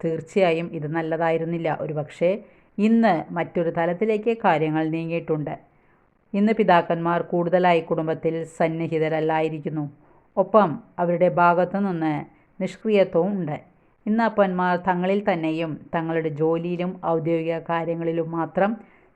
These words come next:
ശ്രദ്ധാലുക്കളാകുന്നു. തൽഫലമായി കുടുംബം വിസ്മരിക്കപ്പെടുന്നു. പിഞ്ചുകുഞ്ഞുങ്ങളും ഇളം പ്രായക്കാരും തനിച്ചാക്കപ്പെടുന്നു. പലയിടത്തും അമ്മ തന്നെ കുഞ്ഞുങ്ങളെ സംരക്ഷിക്കേണ്ട അവസ്ഥയുമാണ്. നിങ്ങൾ കുഞ്ഞുങ്ങളോടൊത്ത്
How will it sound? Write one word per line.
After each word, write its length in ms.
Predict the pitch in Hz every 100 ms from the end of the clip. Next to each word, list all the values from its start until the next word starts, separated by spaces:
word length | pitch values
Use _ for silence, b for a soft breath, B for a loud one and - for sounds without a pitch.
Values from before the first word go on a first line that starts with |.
| -
ശ്രദ്ധാലുക്കളാകുന്നു. 960 | 208 185 180 170 156 156 147 139 139 135 -
തൽഫലമായി 640 | 180 180 - 214 208 202 214 208
കുടുംബം 360 | 156 151 170 208 190
വിസ്മരിക്കപ്പെടുന്നു. 800 | 196 - 202 180 156 139 131 120 - b b b b -
പിഞ്ചുകുഞ്ഞുങ്ങളും 760 | 190 165 156 156 160 160 180 208 - 170
ഇളം 200 | 165 160
പ്രായക്കാരും 560 | 156 160 151 170 165 170 -
തനിച്ചാക്കപ്പെടുന്നു. 800 | 170 175 175 175 165 147 143 131 - b b b b -
പലയിടത്തും 640 | 208 233 233 196 185 180 180 180 160
അമ്മ 180 | 175 202 185
തന്നെ 220 | 165 156 151
കുഞ്ഞുങ്ങളെ 400 | 175 170 165 160 160
സംരക്ഷിക്കേണ്ട 640 | 160 156 - 160 156 151 156 -
അവസ്ഥയുമാണ്. 680 | 156 151 - 156 156 139 127 - b b b _ _ - - 208
നിങ്ങൾ 260 | 214 220 202 190
കുഞ്ഞുങ്ങളോടൊത്ത് 760 | 196 180 175 175 165 165 160